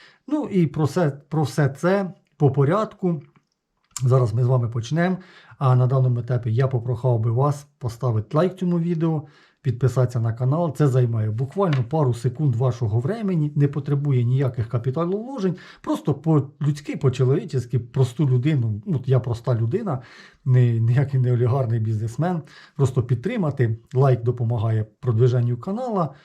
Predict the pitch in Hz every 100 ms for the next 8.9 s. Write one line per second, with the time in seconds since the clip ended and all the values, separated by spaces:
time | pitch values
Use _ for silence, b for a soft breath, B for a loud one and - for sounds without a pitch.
0 | B B - 214 117 101 110 123 147 143
1 | 117 117 131 123 110 117 113 - 123 110
2 | 101 - 226 127 101 95 _ _ _ _
3 | _ _ _ _ 123 123 123 117 - -
4 | 170 170 147 156 151 160 151 139 147 170
5 | 147 139 135 131 147 226 277 B B B
6 | - 156 135 B B B 143 127 127 127
7 | 135 - - _ - - 156 135 143 127
8 | 107 104 _ _ - 120 180 233